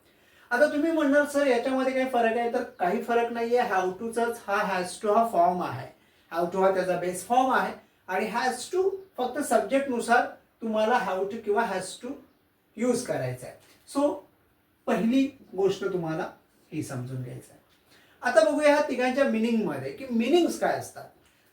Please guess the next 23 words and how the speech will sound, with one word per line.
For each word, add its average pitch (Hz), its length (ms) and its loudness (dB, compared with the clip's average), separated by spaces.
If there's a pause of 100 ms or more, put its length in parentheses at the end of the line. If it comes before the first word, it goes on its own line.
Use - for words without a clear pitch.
तर 320 80 -4
लक्षात 294 280 2
घ्या, 320 180 -4
जेव्हा 262 300 2
तुम्ही 285 280 2
must 262 460 -2
वापरता 208 760 0 (440)
त्यावेळी 233 580 2 (360)
तुम्हाला 226 600 2 (340)
तिथे 269 300 -2
काहीसे 247 540 0
रूल्स 254 460 2
सांगत 190 340 0
असता 170 400 -4
तुम्ही 165 300 -4 (1400)
किंवा 226 180 0
काही 240 200 6
रेग्युलेशन्स 233 760 -2
असतात, 170 400 -6
रूल्स, 196 400 -4
रेग्युलेशन्स 175 800 -2
किंवा 247 640 -2 (2250)
कंपल्सेशन. 240 840 2